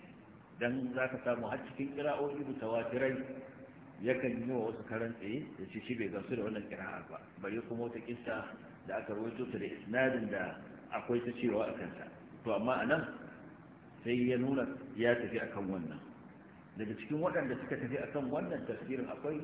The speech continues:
Al-Baghawi cikin Ma'alimut Tanzil. Shi ma wannan kissar ya kawo kuma akan ta ya gudanar da tafsirinsa. Tafsirinsa mukhtasar ne, ya rairayo shi ne daga tafsirin Sa'labi, Al-Kashf wal Bayan.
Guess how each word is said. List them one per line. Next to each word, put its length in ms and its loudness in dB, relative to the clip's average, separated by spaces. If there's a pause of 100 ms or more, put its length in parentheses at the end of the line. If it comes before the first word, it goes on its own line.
Al-Baghawi 600 -2 (460)
cikin 220 -2
Ma'alimut 500 2
Tanzil. 380 -2 (920)
Shi 140 0
ma 140 2
wannan 440 6
kissar 300 -4
ya 140 0
kawo 320 2
kuma 320 -2
akan 160 -4
ta 160 -6
ya 160 0
gudanar 400 4
da 80 -2
tafsirinsa. 720 -4 (120)
Tafsirinsa 600 0
mukhtasar 580 -2
ne, 220 -4 (380)
ya 360 10
rairayo 420 8
shi 140 0
ne 100 2
daga 180 0
tafsirin 480 -2
Sa'labi, 460 -4 (680)
Al-Kashf 440 -2
wal 160 0
Bayan. 300 -2